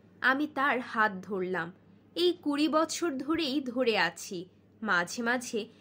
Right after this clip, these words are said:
এক ধরনের অস্থিরতা বোধ করি। ভ্রান্তির এই গল্প আমার স্ত্রীকে বলতে ইচ্ছা করে, বলতে পারি না।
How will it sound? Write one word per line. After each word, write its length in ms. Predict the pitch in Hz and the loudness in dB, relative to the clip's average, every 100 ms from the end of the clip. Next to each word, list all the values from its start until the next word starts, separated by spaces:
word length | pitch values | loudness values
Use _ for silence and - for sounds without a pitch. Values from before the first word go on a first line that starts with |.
| - - | -16 -2
এক 220 | 302 254 | 0 0
ধরনের 460 | - 320 349 254 262 - | -2 0 2 2 0 -2
অস্থিরতা 720 | 269 269 - - 320 233 226 | -2 -2 -8 -6 -2 -2 -2
বোধ 260 | 202 190 185 - | -2 -2 -4 -4
করি। 280 | 202 175 185 - - - - - | -4 -4 -10 -16 -20 -20 -16 -8
ভ্রান্তির 560 | 254 302 330 330 370 359 | 0 4 6 6 2 2
এই 200 | 359 349 | 2 2
গল্প 540 | 254 247 277 - 262 - | 4 2 2 0 0 2
আমার 260 | 262 277 302 | 0 2 -2
স্ত্রীকে 520 | - - 277 269 320 | -6 -6 -6 -2 -2
বলতে 440 | 285 330 302 269 - | 2 0 0 -4 -4
ইচ্ছা 380 | 311 302 - 226 | -4 -4 -4 -4
করে, 340 | - 180 165 180 - - - - | -2 -2 -2 -6 -16 -20 -14 -4
বলতে 340 | 254 240 240 | 2 2 0
পারি 300 | 214 180 175 | -2 -2 -2
না। 200 | 180 180 | -6 -8